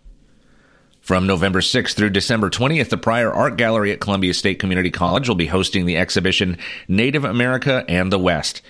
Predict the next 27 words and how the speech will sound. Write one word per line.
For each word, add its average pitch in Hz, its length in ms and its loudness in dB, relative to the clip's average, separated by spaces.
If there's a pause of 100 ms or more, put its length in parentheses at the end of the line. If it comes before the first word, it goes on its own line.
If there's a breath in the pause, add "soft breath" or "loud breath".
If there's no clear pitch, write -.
(120)
featuring 98 420 0
the 85 80 0
pen 117 180 -2
and 131 100 0
ink 143 140 -2
drawings 85 420 0
of 95 280 -2
artist - 460 0
Bob 76 240 0
Jones. 87 520 -2 (600 soft breath)
Bob 87 220 2
Jones 90 320 0
achieves 98 340 0
a 95 80 2
level 104 300 2
of 98 80 -2
detail 92 420 0
in 90 100 0
his 92 120 0
pen 98 180 0
and 95 100 0
ink 92 160 -2
drawings 98 380 0
that 92 200 -2
boggles 90 500 0
the 90 120 -2
mind. 90 400 0